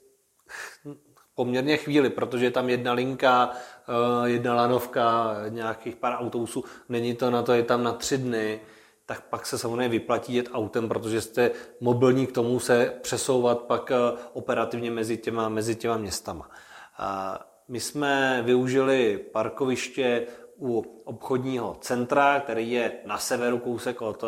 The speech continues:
kampusu univerzity, kde jsme mohli o víkendu snad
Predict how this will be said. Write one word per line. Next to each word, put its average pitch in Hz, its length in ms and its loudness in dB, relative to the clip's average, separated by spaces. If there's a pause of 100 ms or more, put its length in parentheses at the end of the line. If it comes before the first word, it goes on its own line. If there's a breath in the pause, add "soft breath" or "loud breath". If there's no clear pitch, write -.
(400)
kampusu 110 500 -8
univerzity, 151 920 2 (420 loud breath)
kde 113 180 -4
jsme 123 280 -4
mohli 117 380 0
o - 100 -4
víkendu 120 360 -4
snad 117 320 -10